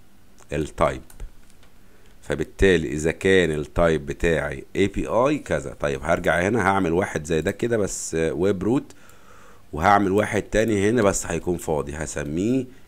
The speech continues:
اي بي اي، اي بي اي روت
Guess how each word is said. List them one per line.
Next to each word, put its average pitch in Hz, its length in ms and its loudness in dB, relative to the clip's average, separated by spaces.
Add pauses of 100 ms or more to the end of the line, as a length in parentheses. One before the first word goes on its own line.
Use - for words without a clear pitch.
(180)
اي 113 260 4
بي 95 280 -2
اي، 69 340 -2 (200)
اي 92 200 -4
بي - 240 -6
اي 95 440 0 (500)
روت 85 440 -6